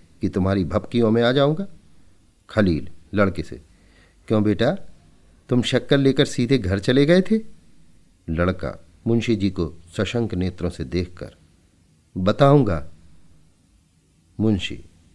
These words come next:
"लड़कों को जैसा सिखा दोगे वैसा कहेंगे।" खलील, "बेटा, अभी तुमने मुझसे जो कहा था वही फिर कह दो।" लड़का,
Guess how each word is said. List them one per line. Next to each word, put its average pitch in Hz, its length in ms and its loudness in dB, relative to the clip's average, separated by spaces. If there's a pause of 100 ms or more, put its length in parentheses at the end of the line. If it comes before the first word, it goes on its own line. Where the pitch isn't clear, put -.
(460)
"लड़कों 110 320 4
को 139 100 4
जैसा 127 260 4
सिखा 120 300 0
दोगे 127 260 2
वैसा 143 320 2
कहेंगे।" 76 440 -8 (1200)
खलील, 87 360 0 (640)
"बेटा, 120 260 6
अभी 127 180 4
तुमने 127 280 4
मुझसे 123 360 2
जो 113 140 2
कहा - 320 -2
था - 280 -8 (380)
वही 180 120 8
फिर 165 240 4
कह 87 120 -4
दो।" - 240 -12 (840)
लड़का, 82 500 -6